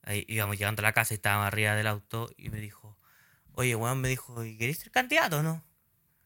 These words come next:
Y yo así como, "Sí, sí,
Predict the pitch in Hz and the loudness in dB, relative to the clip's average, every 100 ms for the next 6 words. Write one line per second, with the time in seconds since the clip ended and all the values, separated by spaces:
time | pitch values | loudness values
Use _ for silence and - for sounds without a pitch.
0 | _ _ _ _ _ - 175 190 226 226 | _ _ _ _ _ -8 -6 -2 -2 -2
1 | 208 202 196 190 190 190 185 - - 523 | -4 -2 0 0 -2 -8 -18 -8 2 4
2 | 539 523 480 480 _ _ - - _ - | 6 4 0 -10 _ _ -20 -20 _ -16
3 | - 294 | -6 -2